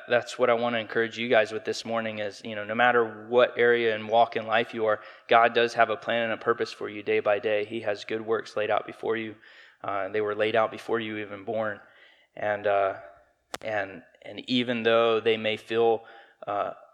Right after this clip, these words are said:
daunting and, and, and kinda scary at times,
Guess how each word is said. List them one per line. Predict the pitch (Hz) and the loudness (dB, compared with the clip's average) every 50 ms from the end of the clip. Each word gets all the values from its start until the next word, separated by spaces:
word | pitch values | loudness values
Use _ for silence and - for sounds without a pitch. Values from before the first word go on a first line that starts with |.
| _ - 117 | _ -10 -4
daunting | 123 117 117 117 113 113 - 117 113 113 110 107 | 0 2 2 2 0 -2 -4 -8 -8 -8 -8 -10
and, | 101 101 104 - - | -10 -12 -12 -14 -12
and, | - 110 107 104 104 101 - _ _ _ _ _ _ _ _ _ - | -10 -10 -10 -12 -14 -18 -20 _ _ _ _ _ _ _ _ _ -14
and | 113 107 107 - | -14 -14 -10 -6
kinda | - 117 110 98 | -6 -4 -4 -6
scary | - - - - 104 113 117 117 113 104 | -8 -8 -4 0 0 2 2 2 0 -2
at | 101 - | -4 -6
times, | - - 110 104 104 101 104 - | -6 -6 -6 -6 -6 -8 -10 -16